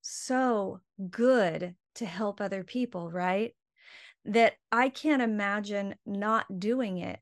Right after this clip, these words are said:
I feel like there would be this huge hole in my life if I weren't doing something to serve my fellow human being in this way. And so, yes,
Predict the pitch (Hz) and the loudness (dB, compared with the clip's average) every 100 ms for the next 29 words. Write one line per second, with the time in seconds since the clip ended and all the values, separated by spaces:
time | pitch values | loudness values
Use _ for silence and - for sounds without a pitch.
0 | - 208 - 254 262 247 233 220 208 214 | -4 -4 -4 -2 0 0 0 -2 -2 -4
1 | 208 220 196 180 - 233 226 196 - - | -2 -4 -4 -6 -8 -6 -4 -6 -14 -12
2 | 269 285 247 202 196 175 180 175 185 196 | -4 -2 0 -2 -4 0 0 -2 -6 -6
3 | 208 196 190 214 214 - 185 226 233 208 | -4 -4 -4 -2 -2 -4 -4 -2 0 -4
4 | - 214 214 202 190 190 - 202 196 196 | -6 -6 -6 -8 -8 -10 -8 -6 -6 -6
5 | 190 208 190 190 185 196 185 185 208 220 | -6 -6 -2 -2 -4 -6 -6 -4 -4 -4
6 | 190 180 180 - 208 247 175 - - - | -4 -6 -6 -8 -6 -6 -6 -8 -12 -18
7 | - - - - 214 214 - 220 208 190 | -20 -20 -20 -8 -4 -4 0 0 0 0
8 | 226 233 185 - | 0 0 -4 -8